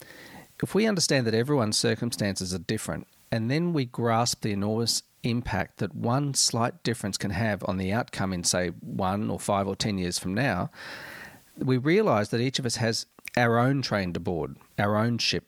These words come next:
to swim out to. There are a lot of different things at play here, so I put together this list of what I think sums up fourteen reasons to stop comparing yourself to other people. First off, top of the hit list is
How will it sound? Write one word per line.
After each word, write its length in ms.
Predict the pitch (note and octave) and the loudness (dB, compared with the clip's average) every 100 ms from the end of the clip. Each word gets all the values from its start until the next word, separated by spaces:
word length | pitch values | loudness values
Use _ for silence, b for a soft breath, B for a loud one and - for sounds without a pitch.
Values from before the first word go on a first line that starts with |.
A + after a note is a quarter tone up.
| _ | _
to 100 | - | -2
swim 220 | G#2 G#2 F2 | 0 0 -2
out 200 | F2 - | -2 -2
to. 220 | E2+ D2+ - B B B B - | -6 -6 -10 B B B B -2
There 120 | C#3+ | 2
are 40 | |
a 40 | C3+ | 6
lot 200 | D3 F3 | 6 4
of 60 | |
different 260 | D#3 B2+ A#2 | 2 -2 0
things 180 | A#2 A2 | 0 -2
at 80 | - | 0
play 220 | A2+ A#2 | 0 0
here, 300 | G#2+ F#2 - B B B - | 0 -2 -4 B B B -2
so 520 | - A#2 A2+ A2+ - _ - | 2 4 4 2 -2 _ -2
I 100 | B2 | 0
put 180 | A#2+ G3 | 0 -2
together 300 | G3+ D3+ A#2 | 0 2 2
this 220 | G#2+ - | 0 0
list 460 | A2 A2 G2 - - - | 2 2 0 -2 -6 -2
of 220 | G#2+ G#2 | -4 -2
what 180 | C3+ A2+ | -2 2
I 140 | A2 B2+ | 4 2
think 400 | - A2 G2+ - B B - | 0 -2 -2 -8 B B 0
sums 480 | - A#2+ A#2 G#2+ | 2 2 2 2
up 200 | G#2 F#2+ - B B B B B _ _ _ - | 2 0 -4 B B B B B _ _ _ -4
fourteen 540 | - D#3+ - D3+ A#2+ | 2 2 2 0 0
reasons 580 | G#2+ A2+ A#2 E2+ D#2 - | 0 0 0 -2 -2 -2
to 100 | - | -2
stop 260 | - G#2 - | 0 -2 -2
comparing 420 | G#2+ G2+ G2+ G2 | -6 -2 -2 0
yourself 300 | F#2 - F2+ | -2 -2 -2
to 120 | - F2+ | -2 -2
other 120 | E2+ | -2
people. 360 | F#2+ F2 C2 A#2 B B B B B - | -4 -6 -8 -12 B B B B B -12
First 440 | - - F#3 F#3+ | -4 4 4 4
off, 280 | A2+ G2 - - _ _ _ _ | 2 0 -2 -16 _ _ _ _
top 180 | D#3 - | 0 0
of 60 | |
the 60 | A2 | -2
hit 160 | A#2+ | -2
list 260 | G2 F#2+ - | -2 -2 -2
is 220 | G2+ G2 | -2 -2